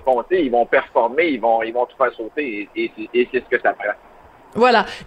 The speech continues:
Speaker 2: Et, euh, tu vois, moi, j'ai, j'ai, j'ai regardé quelques, quelques moments, donc, de La Voix. Je peux pas dire j'ai tout écouté, mais une chose qui m'a frappée, c'est beaucoup de, de, de noir, beaucoup de vestes en cuir, beaucoup de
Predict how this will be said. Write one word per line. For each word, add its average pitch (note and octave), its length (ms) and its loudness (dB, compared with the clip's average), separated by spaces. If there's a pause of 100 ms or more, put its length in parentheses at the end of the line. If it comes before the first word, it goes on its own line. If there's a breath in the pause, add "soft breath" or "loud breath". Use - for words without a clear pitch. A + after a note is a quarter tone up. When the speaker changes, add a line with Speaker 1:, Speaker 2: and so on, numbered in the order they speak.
Speaker 2:
Et, C4+ 380 2
euh, G3+ 160 8
tu G3 160 -2
vois, A#3 180 6
moi, B3 160 4
j'ai, G3 300 6
j'ai, F#3+ 260 4
j'ai F#3+ 160 2
regardé F#3+ 440 2
quelques, G3+ 680 4 (400 loud breath)
quelques A3 640 4
moments, G#3 500 8
donc, G#3+ 320 6
de F#3+ 80 4
La F#3 220 6
Voix. A3 180 4
Je D#4+ 100 -2
peux G3+ 120 2
pas F#3+ 100 4
dire A#3 140 4
j'ai G#3 160 4
tout E4 360 2 (100)
écouté, B3 460 0 (280 loud breath)
mais A#3 280 4
une A3 120 6
chose D#4 240 4
qui D4+ 100 0
m'a G#3+ 160 6
frappée, B3+ 460 2
c'est G#3+ 240 2
beaucoup B3 500 4
de, G3 400 6
de, F#3+ 400 6
de G3 180 6
noir, G#3+ 380 8
beaucoup A#3+ 240 2
de B3+ 60 -2
vestes B3 280 2
en G#3 140 6
cuir, C4+ 320 2
beaucoup B3+ 300 4
de D4+ 100 4